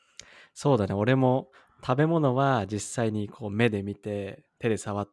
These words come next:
て、新鮮かどうか確認したいね。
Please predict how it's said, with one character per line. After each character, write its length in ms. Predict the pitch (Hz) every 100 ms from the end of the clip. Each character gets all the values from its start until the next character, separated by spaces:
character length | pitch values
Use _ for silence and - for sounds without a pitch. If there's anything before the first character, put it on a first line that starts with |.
| _
て、 420 | 147 131 104 - _ _ _ -
新 240 | - 117
鮮 200 | - 107
か 120 | 107
ど 140 | 104 95
う 20 |
か 320 | - 98 - _ _ _
確 300 | - 110 110
認 160 | 101
し 100 | 95
た 140 | - 101
い 40 |
ね。 200 | - 123